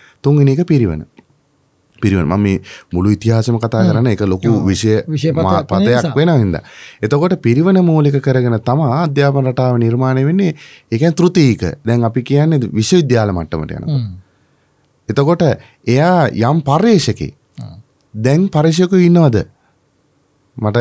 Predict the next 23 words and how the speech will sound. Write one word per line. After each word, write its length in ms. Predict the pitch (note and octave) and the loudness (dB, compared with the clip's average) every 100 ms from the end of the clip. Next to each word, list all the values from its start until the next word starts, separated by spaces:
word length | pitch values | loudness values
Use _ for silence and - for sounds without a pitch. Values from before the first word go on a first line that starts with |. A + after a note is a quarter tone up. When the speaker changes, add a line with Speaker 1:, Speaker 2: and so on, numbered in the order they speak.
| - - | -4 -2
Speaker 1:
එන 180 | G#2+ A#2 | -2 0
ප්‍රශ්න. 280 | C3+ C#3+ F2+ | -2 -2 -6
Speaker 2:
හ්ම්. 880 | - - _ _ _ _ - - | -8 -20 _ _ _ _ -20 -10
Speaker 1:
අපිටත් 280 | F2 F2+ F#2+ | -6 -4 -4
ප්‍රශ්න 240 | A2+ G#2+ F#2 | -4 -4 -4
ඇති 240 | E2+ D3+ | 0 2
වෙනවනේ. 140 | E3 | 2
Speaker 2:
ඔව්, 0 | |
අනිවාර්යයෙන්. 460 | D#3+ B2+ A#2 B2+ A#2 | 2 -2 -4 -6 -2
Speaker 1:
දැන් 160 | C#3 D#3 | 0 2
පර්යේෂකයෝ 560 | D3 D#3 E3 E3+ G#3 | 2 2 0 2 4
ඉන්නවද? 360 | F3+ A#2+ D#2+ - | 4 4 0 -6
Speaker 2:
හ්ම්. 180 | A2 F#2 A2+ _ _ _ _ _ _ _ _ _ _ - | -16 -18 -20 _ _ _ _ _ _ _ _ _ _ -4
Speaker 1:
පර්යේෂක-, 380 | B2 C#3 C#3+ | -2 0 0
Speaker 2:
ඔව්. 60 | - | 0
Speaker 1:
පර්යේෂකයෙක් 680 | F#2+ G2+ A2 B2+ A#2 C#3 C#3+ | -2 0 0 -2 0 0 0
කියන්නේ 580 | D3 C3+ F2 D#2 A#2+ F#3 _ _ - - - - | 0 0 0 -2 -4 -6 _ _ -20 -20 -20 -6
යම් 260 | F#2 G2+ C#3+ | -2 0 0
ශේෂ්ත්‍රයක් 720 | C#3+ G#2+ A2+ - B2 B2 - | 2 0 0 -2 -2 -2 -4
පිළිබඳව 640 | G2 G2 G#2+ A2 E2+ C#2 D2+ - _ _ _ _ _ _ _ - | -2 0 0 -2 -4 -6 -10 -14 _ _ _ _ _ _ _ -2
ගැඹුරින් 540 | G#2+ A#2 C#3 D3+ D3+ | 0 2 2 2 2
අධ්‍යයනය 560 | F2+ F#2 G#2+ A#2+ A#2+ B2 | -2 -2 0 2 2 0
කරලා, 580 | - G2 G#2+ D#2 - | -2 -2 -2 -4 -10